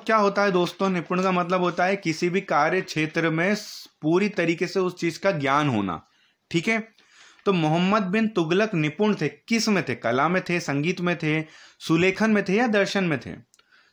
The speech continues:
तो दोस्तों आंसर है दर्शन, ठीक है। मोहम्मद बिन तुगलक किस में निपुण थे? दर्शन में। अकबर द्वारा बनाए गए उपासना भवन का क्या नाम था?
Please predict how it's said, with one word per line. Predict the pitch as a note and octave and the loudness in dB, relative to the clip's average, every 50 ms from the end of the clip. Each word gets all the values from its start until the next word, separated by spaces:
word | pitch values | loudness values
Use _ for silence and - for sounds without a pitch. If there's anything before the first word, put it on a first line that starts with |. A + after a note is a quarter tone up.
| _ | _
तो | - | -4
दोस्तों | A#2 C3+ C#3+ C#3+ C#3+ - F3+ G#2 | 0 0 0 0 0 0 0 2
आंसर | C3 C#3 C#3+ D#3 D3+ F3+ F3 D3+ | 2 2 0 0 0 0 0 0
है | D3+ F#3 G#3 D#3+ | 0 0 0 0
दर्शन, | C3 B2+ A#2 A#2+ A#2 - D3 B2 G#2 F2 D2+ - _ _ _ _ - _ _ - | 2 2 2 0 0 -2 -4 -4 -4 -6 -8 -14 _ _ _ _ -20 _ _ -6
ठीक | - E3 E3+ | -6 -4 -2
है। | A3 A3 F#3+ D3 - - - - - - | -2 -2 -4 -4 -8 -18 -20 -14 -6 -2
मोहम्मद | C3+ D3+ E3 F3+ G3 G3+ G3 | 0 0 2 2 2 2 2
बिन | F3 E3+ F3+ E3 | 2 0 0 -2
तुगलक | D3+ - C#3+ C3 C#3+ D3+ F3 G#3 G#3 - - _ _ _ _ _ _ _ - | 0 -2 -2 0 2 2 2 0 -2 -4 -10 _ _ _ _ _ _ _ -4
किस | D3+ C#3+ - | -4 -2 0
में | E3+ F3 | 0 0
निपुण | F3+ E3+ E3 F3+ F#3+ F#3 F3 | 0 0 0 0 -2 0 0
थे? | - A3+ B3 | 0 0 2
दर्शन | G#3 E3+ D3 C3+ - - D3+ C3+ A#2+ | 2 2 2 0 0 -2 -4 -2 -2
में। | G2 F2+ - - - _ _ _ _ _ _ _ _ _ _ _ _ _ _ _ _ _ _ _ _ _ _ - | -4 -6 -8 -12 -18 _ _ _ _ _ _ _ _ _ _ _ _ _ _ _ _ _ _ _ _ _ _ -2
अकबर | D#3 E3+ F3 F3+ F#3 A#3+ C4 C4 | -2 0 0 2 2 2 2 4
द्वारा | A3 G3+ F#3+ G3 A3 A3+ | 4 2 4 4 2 2
बनाए | F3 D#3 D3 D3+ E3 F3 E3+ | 0 0 0 2 2 0 0
गए | D3+ E3+ F#3 G3+ - - | 0 0 -2 -2 -2 -4
उपासना | B2+ - C#3+ C3+ C3+ C3+ - F3 F3+ F3 | -4 0 2 2 2 2 0 -2 -2 -2
भवन | C3+ C3 B2 B2+ C3+ C#3+ | -2 -2 0 0 0 -2
का | C3+ - D#3+ F#3 | 0 -2 -2 -4
क्या | - - C3 A#2+ B2 | -4 -4 -2 -2 0
नाम | B2+ B2+ A#2+ A#2+ A#2 | 0 0 0 -2 -2
था? | A2+ A2+ F#2 F2 - | -4 -8 -10 -12 -12